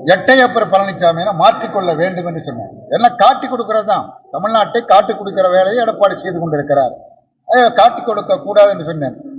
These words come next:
நான் சொன்னகிற குற்றச்சாட்டுகளுக்கு அவர் பதில் சொல்ல வேண்டும். ஒன்றிய அரசாங்கம் தமிழ்நாட்டை புறக்கணிக்கிறது, தமிழ்நாட்டை வஞ்சிக்கிறது, நிதி ஒதுக்கீடு செய்யவில்லை, இயற்கை பேரிடர் நிதி கொடுக்கவில்லை,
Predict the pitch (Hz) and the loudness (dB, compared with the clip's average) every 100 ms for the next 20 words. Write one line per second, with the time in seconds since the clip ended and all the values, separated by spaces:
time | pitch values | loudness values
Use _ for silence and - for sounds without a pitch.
0 | - - 165 208 - 214 247 247 233 - | -20 -4 2 2 2 0 4 4 4 -2
1 | - 254 262 233 214 196 170 - - - | 0 0 4 4 4 -6 -8 -12 -18 -20
2 | - _ - 170 160 202 196 190 165 147 | -20 _ -4 -2 2 2 2 2 2 0
3 | 120 - - _ 139 190 226 214 196 175 | -6 -10 -18 _ -8 -4 2 4 4 2
4 | 165 208 185 180 202 185 190 - 170 180 | 2 0 0 2 4 4 2 -4 -2 -2
5 | 170 156 143 143 165 - - _ _ - | -4 -6 -8 -6 -6 -6 -12 _ _ -2
6 | 160 214 220 190 202 175 170 196 185 165 | 2 4 4 4 0 -2 -2 -4 -2 -2
7 | 156 175 175 - _ _ - 196 240 226 | 0 0 -2 -8 _ _ -10 -4 0 0
8 | 202 - 175 156 170 165 151 175 165 143 | 0 -6 -6 -2 0 0 4 2 2 -4
9 | - - 170 240 - 220 202 196 185 170 | -12 -2 2 2 2 0 2 0 0 -4
10 | 196 175 175 170 147 156 170 143 - | -6 -8 -2 -2 0 2 2 0 -10